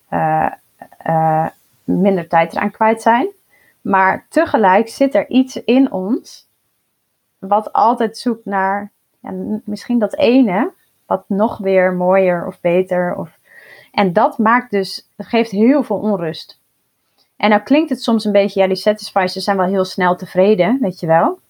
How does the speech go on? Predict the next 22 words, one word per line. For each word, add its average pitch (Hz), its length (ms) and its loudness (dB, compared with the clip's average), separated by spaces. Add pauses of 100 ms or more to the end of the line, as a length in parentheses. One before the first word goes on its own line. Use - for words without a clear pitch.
Van 175 160 -6
ja, 165 420 0
zo 175 200 -4
ben 185 280 0
ik - 100 -20
nou 160 200 0
eenmaal 160 240 0
niet. 175 200 -4
Maar 214 120 2
als 214 140 2
jij 196 100 0
dus 196 160 -4
heel 277 340 4
helder 233 320 4
over 208 200 -2
je 190 60 -4
criteria 214 640 0
nadenkt 156 680 -6 (1080)
en 233 140 2
het 220 140 -4
voldoet 214 380 0
daaraan, 196 500 0